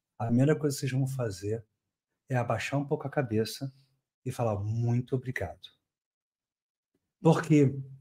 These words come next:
esse dedo representa, ó, é o maior dedo, né? É o maior dedo. Esse dedo representa a quinta essência.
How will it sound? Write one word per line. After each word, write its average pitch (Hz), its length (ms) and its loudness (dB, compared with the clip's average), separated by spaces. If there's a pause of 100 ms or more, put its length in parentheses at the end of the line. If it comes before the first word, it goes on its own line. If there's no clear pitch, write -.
(560)
esse 214 300 10
dedo 151 420 8 (440)
representa, 147 640 8
ó, 107 80 4
é 117 60 4
o 123 40 4
maior 147 320 12
dedo, 135 280 6
né? 202 140 4 (340)
É 110 40 -6
o 110 60 -10
maior 135 220 2
dedo. 101 220 -6 (540)
Esse 160 280 4
dedo 165 240 4
representa 143 540 4
a 156 60 0
quinta 175 340 2
essência. 135 680 -2